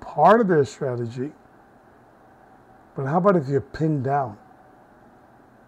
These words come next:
You have to have a counterattack force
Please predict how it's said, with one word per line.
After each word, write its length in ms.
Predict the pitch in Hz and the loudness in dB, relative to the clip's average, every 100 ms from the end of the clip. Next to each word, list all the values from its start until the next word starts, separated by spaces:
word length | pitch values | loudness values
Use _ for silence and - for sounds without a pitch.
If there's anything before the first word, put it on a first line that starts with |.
| - - - - - - - _ - - - | -20 -20 -20 -20 -20 -20 -20 _ -20 -20 -10
You 80 | 143 | -6
have 320 | 113 147 156 | -2 0 0
to 100 | 160 | -2
have 240 | 143 147 | 0 -2
a 60 | 135 | -2
counterattack 1000 | 123 147 151 143 131 - 123 - 147 131 | -6 -4 -4 -4 -8 -14 -12 -4 -4 -4
force 480 | - 127 104 - | -10 -12 -12 -20